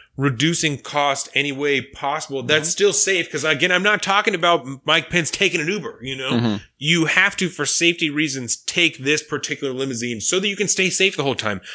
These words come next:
Speaker 1: But you don't need to travel back and forth every single day that you're there because you wanna do family stuff, because you have family ties in Dunedin, 'cause your grandma's from there, whatever it is, your great grandma, I don't remember exactly who it is, but he has family ties in Dunedin, and that's why he wanted to stay there.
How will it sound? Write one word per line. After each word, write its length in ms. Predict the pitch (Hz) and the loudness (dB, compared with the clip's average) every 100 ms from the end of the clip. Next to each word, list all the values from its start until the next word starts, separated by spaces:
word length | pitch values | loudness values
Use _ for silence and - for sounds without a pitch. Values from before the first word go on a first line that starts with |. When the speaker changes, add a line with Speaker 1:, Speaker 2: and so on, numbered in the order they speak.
| - - - | -12 -14 0
Speaker 1:
But 80 | 185 | 2
you 100 | 196 | 2
don't 260 | 160 202 | 2 2
need 100 | 208 | 2
to 80 | 175 | 0
travel 340 | - 190 185 | 2 2 2
back 340 | 120 147 156 - | 0 2 2 2
and 140 | 156 | -4
forth 260 | - 165 - - | 0 -2 -2 -2
every 380 | 147 165 160 165 | 0 0 -2 -2
single 580 | - - 175 170 165 127 | 0 0 -2 -2 -4 -2
day 240 | 147 147 | -2 -2
that 80 | 143 | -4
you're 240 | 139 131 | -2 -2
there 360 | 127 220 185 147 - - | 0 -2 -2 -4 -8 -8
because 300 | - 151 170 | -6 0 2
you 140 | 147 160 | 2 0
wanna 260 | 143 170 170 | 2 2 2
do 220 | 127 180 | 0 -2
family 360 | - 170 175 | 2 0 2
stuff, 360 | 160 - 180 151 | -2 -2 -4 -4
because 220 | 151 165 | -2 0
you 80 | 180 | 0
have 100 | 160 | -2
family 380 | - 185 190 175 | 2 2 4 2
ties 320 | - 185 165 | 2 2 2
in 80 | 151 | 0
Dunedin, 400 | 156 196 151 143 | 2 2 2 2
'cause 180 | 151 143 | 2 2
your 100 | 143 | 2
grandma's 360 | 151 175 175 | 2 2 0
from 220 | - 165 | 0 -2
there, 240 | 160 160 160 - - | 2 2 0 -6 -2
whatever 260 | 147 180 170 | 2 2 4
it 80 | |
is, 120 | 170 147 | 4 4
your 120 | 147 | 4
great 240 | 135 165 | 4 2
grandma, 260 | 160 160 156 | 4 4 4
I 140 | 139 | 4
don't 100 | 196 | 6
remember 300 | 175 170 147 | 4 4 4
exactly 480 | 139 131 147 - 143 | 4 4 2 4 2
who 180 | 127 156 | 4 4
it 80 | 147 | 4
is, 200 | 147 - - - - - | 2 0 -8 -14 -10 0
but 40 | |
he 20 | |
has 120 | 160 - | 2 4
family 320 | 175 180 175 | 2 2 0
ties 300 | 170 160 143 | 2 2 4
in 100 | 135 | 2
Dunedin, 400 | 139 139 117 110 | 2 4 2 2
and 140 | 113 | 2
that's 180 | 120 120 | 2 2
why 160 | 120 120 | 2 4
he 80 | |
wanted 280 | 120 117 110 | 4 4 4
to 60 | 107 | 2
stay 240 | - 110 | 4 4
there. 200 | 87 - | 2 -4